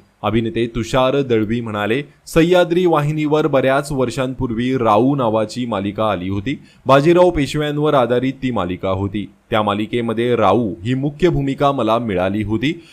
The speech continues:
मात्र ही मालिका प्रक्षेपित होण्यासाठी थोडा वेळ जाणार होता. याच दरम्यान मला जीव लगा या मालिकेसाठी विचारणा झाली. दोन्ही मालिकांच्या तारखा अगदी वेगवेगळ्या होत्या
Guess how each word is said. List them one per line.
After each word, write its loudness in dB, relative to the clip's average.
मात्र 4
ही 2
मालिका 2
प्रक्षेपित -2
होण्यासाठी -2
थोडा 2
वेळ 0
जाणार -4
होता. 0
याच 4
दरम्यान 0
मला 2
जीव -2
लगा 2
या 0
मालिकेसाठी -4
विचारणा -2
झाली. -4
दोन्ही 6
मालिकांच्या 0
तारखा 2
अगदी -4
वेगवेगळ्या -2
होत्या -2